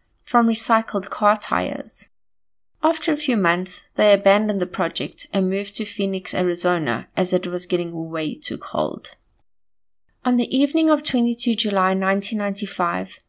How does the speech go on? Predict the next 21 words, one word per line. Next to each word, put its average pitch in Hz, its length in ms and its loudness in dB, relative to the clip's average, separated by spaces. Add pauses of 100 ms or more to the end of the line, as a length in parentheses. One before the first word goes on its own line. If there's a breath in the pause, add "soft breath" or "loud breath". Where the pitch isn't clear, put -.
(460)
Alan 247 300 2
Hale, 185 440 4 (440)
an 220 140 2
amateur 247 500 2
astronomer, 180 680 0 (360)
was 214 220 2
gazing 233 420 4
at 247 140 -2
the 202 60 -2
night 190 280 -2
sky 175 500 0
in 170 200 -2
Cloudcroft, 214 760 0
New 175 120 0
Mexico, 165 680 -4 (500)
when 220 160 2
he 233 60 4
spotted 262 440 0
a 226 60 2
new 208 300 0
fuzzy 220 440 0